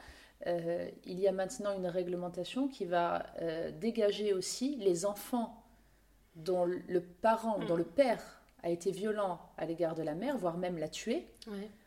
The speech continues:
Speaker 1: du, du devoir.
Speaker 2: Ils vont
Speaker 1: Euh,
Speaker 2: être déchus de leurs droits parentaux.
Speaker 1: C'est ça, c'est parce qu'en fait, il y a
Speaker 2: Moi, ça
Speaker 1: des
Speaker 2: me paraît normal, ça me paraît tout à fait une évidence.
Speaker 1: déchus
Speaker 2: Donc,
Speaker 1: des droits parentaux, et puis certains enfants avaient la nécessité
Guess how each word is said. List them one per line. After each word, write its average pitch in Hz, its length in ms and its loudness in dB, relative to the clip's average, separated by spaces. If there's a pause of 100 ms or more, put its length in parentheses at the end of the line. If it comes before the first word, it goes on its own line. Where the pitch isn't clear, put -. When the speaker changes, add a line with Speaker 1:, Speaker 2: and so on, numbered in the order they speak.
(120)
Speaker 1:
du, 170 200 -8
du 170 240 -10
devoir. 208 520 2 (560)
Speaker 2:
Ils 214 80 -4
vont 202 60 2
Speaker 1:
Euh, 214 40 6
Speaker 2:
être 175 340 4
déchus 226 360 -4
de 247 100 -6
leurs 208 180 2
droits 208 280 -4
parentaux. 208 500 -4 (140)
Speaker 1:
C'est - 180 -10
ça, 285 160 4
c'est 226 140 2
parce 208 140 4
qu'en 233 80 6
fait, 262 100 6
il 214 60 -2
y - 20 -2
a - 40 4
Speaker 2:
Moi, 196 80 8
ça 220 60 8
Speaker 1:
des 226 60 6
Speaker 2:
me 208 40 2
paraît 196 180 4
normal, 196 420 -4
ça - 140 -8
me 180 40 -6
paraît 202 240 -8
tout - 160 -14
à 190 60 -2
fait 196 360 -2
une 202 120 -2
évidence. 190 460 -6 (840)
Speaker 1:
déchus 214 220 4
Speaker 2:
Donc, 233 80 4
Speaker 1:
des 220 40 2
droits 202 180 8
parentaux, 202 380 4
et 233 80 4
puis 226 140 -4
certains 208 400 0
enfants 247 320 2
avaient 196 280 4
la 190 100 6
nécessité 226 800 -4